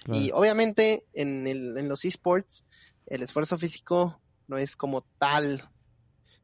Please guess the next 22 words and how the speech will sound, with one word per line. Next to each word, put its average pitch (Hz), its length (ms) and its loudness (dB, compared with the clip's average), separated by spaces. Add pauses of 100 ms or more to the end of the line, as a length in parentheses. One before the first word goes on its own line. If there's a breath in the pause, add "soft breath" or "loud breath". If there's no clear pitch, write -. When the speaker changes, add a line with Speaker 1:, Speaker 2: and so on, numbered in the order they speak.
(140)
Speaker 2:
el, 127 680 -6 (440 loud breath)
digamos, 135 760 -4 (1300 soft breath)
el 139 140 -6
mayor, 135 600 2 (140)
porque 127 260 -6
pues 120 180 -12
seamos 127 420 -4
realistas, 143 460 0
no 143 100 0
lo 131 120 -2
es. - 280 -4 (800 soft breath)
Pero 165 420 4 (560)
el 135 180 -2
emocional, 165 800 2
el, 135 240 -4 (140)
el 131 220 0
esfuerzo 143 380 0
mental, 165 600 0 (400 soft breath)
el 139 160 -2
esfuerzo 151 340 0
en 165 100 4
equipo, 180 680 2